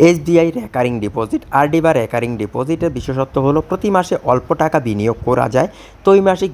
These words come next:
ভিত্তিতে চক্রবৃদ্ধি হারে সুদের সুবিধা মেলে। হাতে মোটা টাকা নেই, কিন্তু মাসে মাসে বিনিয়োগ করার ইচ্ছা, এই পরিস্থিতিতে রেকারিং ডিপোজিট আদর্শ সরকারি স্কিম, তাই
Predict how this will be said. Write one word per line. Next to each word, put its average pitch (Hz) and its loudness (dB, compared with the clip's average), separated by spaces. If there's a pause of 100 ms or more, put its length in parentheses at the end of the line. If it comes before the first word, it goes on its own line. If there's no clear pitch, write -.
ভিত্তিতে 117 -6 (100)
চক্রবৃদ্ধি 170 -4
হারে 185 2 (320)
সুদের 123 -2
সুবিধা 120 -2 (300)
মেলে। 107 -2 (920)
হাতে 135 2 (100)
মোটা 110 -2 (100)
টাকা 143 0 (100)
নেই, 139 2 (760)
কিন্তু 202 2 (280)
মাসে 160 0
মাসে 190 -2 (100)
বিনিয়োগ 120 0 (100)
করার 123 2 (120)
ইচ্ছা, - -6 (300)
এই 196 4 (100)
পরিস্থিতিতে 175 0 (140)
রেকারিং 120 0 (100)
ডিপোজিট 113 -2 (240)
আদর্শ 110 -2 (520)
সরকারি 190 0 (100)
স্কিম, 123 -4 (280)
তাই 160 4